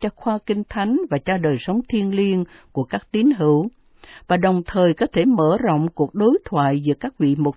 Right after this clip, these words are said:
tử, các nhà chú giải và thần học với ý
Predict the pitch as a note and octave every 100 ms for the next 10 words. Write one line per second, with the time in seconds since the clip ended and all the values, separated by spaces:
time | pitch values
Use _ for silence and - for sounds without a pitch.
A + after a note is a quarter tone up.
0 | - D3 C#3+ D#3 A#3+ _ _ - F3 C#4
1 | F3 C3 - G#3+ F4+ G#3 C#3+ D3 F#3 D3
2 | - C#3+ C3+ C#3 C3 _ - - - E3+
3 | F#3+ C4+ - A#3